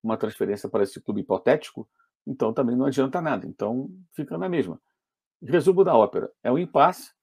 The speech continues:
e é claro que ninguém do Flamengo vai falar isso abertamente, mas o clube carioca conta com o quê? Com a pressão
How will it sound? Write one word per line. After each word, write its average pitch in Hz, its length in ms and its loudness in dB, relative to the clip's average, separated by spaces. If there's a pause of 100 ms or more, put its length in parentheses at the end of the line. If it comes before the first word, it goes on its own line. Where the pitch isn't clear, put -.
(440)
e 190 80 4
é 190 60 6
claro 135 560 8
que 113 80 -6
ninguém 98 300 -4
do 101 80 -2
Flamengo 95 300 -2
vai 95 100 -2
falar 95 240 -2
isso - 120 -6
abertamente, 123 600 -4
mas 95 180 -6
o 170 60 -10
clube 131 260 -2
carioca 147 460 0
conta 151 380 -4
com - 100 -10
o 156 60 -10
quê? - 160 -6
Com - 100 -8
a - 60 -6
pressão 175 680 4